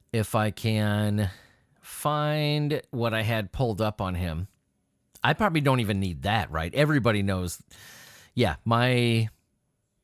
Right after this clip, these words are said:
my bookmarks are not working. Awesome. Yay. <laughs> Okay, my bookmarks are not working, but we don't really need them, do we? The man from Torrid is a story everybody knows about. Guy shows up to an airport, and what is it with Japan?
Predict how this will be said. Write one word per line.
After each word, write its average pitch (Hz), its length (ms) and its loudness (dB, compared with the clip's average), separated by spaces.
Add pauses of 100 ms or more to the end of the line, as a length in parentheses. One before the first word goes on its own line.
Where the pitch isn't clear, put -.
(240)
my 113 140 0
bookmarks 117 540 0
are 92 100 2
not 87 320 -2
working. 73 440 -10 (440)
Awesome. 98 480 -2 (400)
Yay. 208 440 -6
<laughs> - 60 -20 (1900)
Okay, 131 280 2 (380)
my 147 140 4
bookmarks 135 480 2
are 110 120 4
not 90 220 0
working, 90 360 0
but 190 280 4 (220)
we 139 140 2
don't 180 100 4
really 135 200 2
need 147 200 2
them, 90 180 -4
do 120 160 2
we? 73 160 -6 (560)
The 123 100 2
man 165 180 2
from 160 160 0
Torrid 156 380 2
is 117 160 2
a 110 80 2
story 117 500 2
everybody 113 640 2
knows 127 280 4
about. 80 340 -4 (800)
Guy 110 220 4
shows 135 280 2
up 143 140 2
to 135 120 2
an 113 80 0
airport, 123 480 0
and 107 140 0
what 123 160 2
is 120 120 2
it 117 40 -2
with 92 160 -6
Japan? 135 520 -2